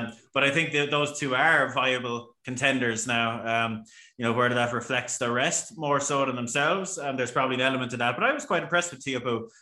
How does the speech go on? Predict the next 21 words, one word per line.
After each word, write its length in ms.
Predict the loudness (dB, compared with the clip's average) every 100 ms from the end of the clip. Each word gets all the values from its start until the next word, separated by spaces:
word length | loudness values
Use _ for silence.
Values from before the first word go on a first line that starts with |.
| _
Um, 340 | 2 4 2 0
like, 160 | -2 0
he 60 |
didn't 220 | 0 0 2
go 260 | 2 2
to 340 | -2 -2 -2 0
any 160 | 0
of 40 | -2
the 60 | -4
big 140 | -6
spring 280 | -2 -2 0
festivals. 720 | 0 0 -2 -4 -4 -6 -10 -18 _ -2
Um, 160 | -2
he 120 | 0
was 80 | -2
beaten 280 | -2 -2 -4
at 80 | -2
Fairyhouse 520 | 0 0 0 -2 -2
last 240 | -2 -2
season, 420 | -4 -4 -4 -4 -2
but 240 | -4